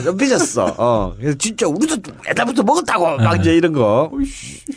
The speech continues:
Speaker 1: 그 근데 양양에서 참 잊지 못할 집이 몇 군데 있는데 이제 송월이라는 송월 메밀국수라는 집이 있고요.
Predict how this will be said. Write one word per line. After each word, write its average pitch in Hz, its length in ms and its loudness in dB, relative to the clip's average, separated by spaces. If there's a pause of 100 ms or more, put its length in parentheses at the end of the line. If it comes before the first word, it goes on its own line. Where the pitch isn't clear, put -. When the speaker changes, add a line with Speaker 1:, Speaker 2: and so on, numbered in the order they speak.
Speaker 1:
그 107 460 -2
근데 131 260 2
양양에서 135 1120 -4
참 104 240 -8 (240)
잊지 120 180 -12
못할 98 300 -8
집이 101 160 -10
몇 90 180 -8
군데 107 240 -10
있는데 80 400 -10
이제 85 180 -10
송월이라는 82 1000 -6
송월 127 340 -4
메밀국수라는 80 840 -14
집이 78 220 -16
있고요. 76 300 -14